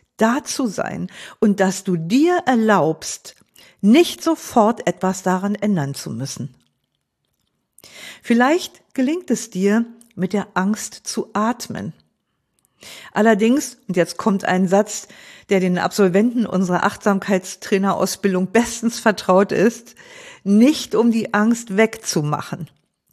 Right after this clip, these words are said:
sondern weil sie da ist. Das sind die drei Schritte. Bemerken, erden,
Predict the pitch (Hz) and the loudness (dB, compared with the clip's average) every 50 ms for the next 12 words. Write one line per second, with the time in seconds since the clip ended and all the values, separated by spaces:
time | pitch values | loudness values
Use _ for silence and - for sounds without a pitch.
0 | - _ - 170 156 185 196 190 190 190 190 190 185 185 202 202 - _ _ _ | -20 _ -10 -2 2 4 4 4 4 4 4 4 2 2 0 -4 -6 _ _ _
1 | _ - - 202 202 196 196 202 185 180 202 196 180 175 208 196 175 156 131 - | _ -14 -6 -2 0 2 2 0 0 0 -2 -4 -2 -2 -2 0 0 -2 -2 -4
2 | - 156 151 - - - - - - _ _ _ _ _ _ _ _ _ _ _ | -6 -8 -10 -10 -14 -16 -16 -18 -18 _ _ _ _ _ _ _ _ _ _ _
3 | _ _ _ _ _ _ _ _ _ _ _ _ _ _ - 214 214 240 247 - | _ _ _ _ _ _ _ _ _ _ _ _ _ _ -2 0 2 2 0 -2
4 | - - _ _ _ - 240 240 233 240 247 190 208 202 196 208 196 - - - | -8 -16 _ _ _ 0 2 2 4 2 0 -2 0 2 2 2 2 0 0 -2
5 | 175 165 - 143 131 147 - - _ _ _ _ _ _ _ - 175 160 156 160 | -2 -4 -4 -6 -8 -8 -8 -12 _ _ _ _ _ _ _ -4 -2 -2 0 2
6 | 175 175 180 190 202 196 - 233 226 233 254 254 - - _ _ _ _ _ _ | 2 2 2 0 -2 -2 -2 0 0 0 0 -2 -6 -12 _ _ _ _ _ _
7 | _ _ _ _ - 202 202 202 202 202 196 202 202 202 202 | _ _ _ _ 2 4 6 6 6 4 2 2 0 0 0